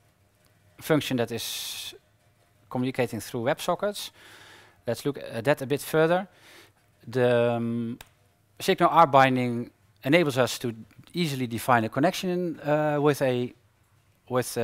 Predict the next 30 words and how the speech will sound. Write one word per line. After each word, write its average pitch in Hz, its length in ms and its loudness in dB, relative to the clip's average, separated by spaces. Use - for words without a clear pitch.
Azure, 123 340 0
uh, 110 220 -6
Signal 127 280 -6
R 113 120 2
service. 175 500 0
In 117 60 -8
this 123 140 -4
case, 120 260 0
I 113 80 -2
introduced 117 540 -6
a 107 260 -4
hub 92 320 -4
on 139 120 -4
top 147 260 -8
of 123 100 -10
that 123 300 0
with 110 240 -10
my 107 300 -2
name. 151 520 -2
Nice. 151 600 -8
And 131 140 2
this 160 180 -2
is - 140 -8
the 139 520 2
A 139 120 0
P 139 180 0
I. 135 200 6
It's - 260 -4
using 123 360 -4
the 110 120 -4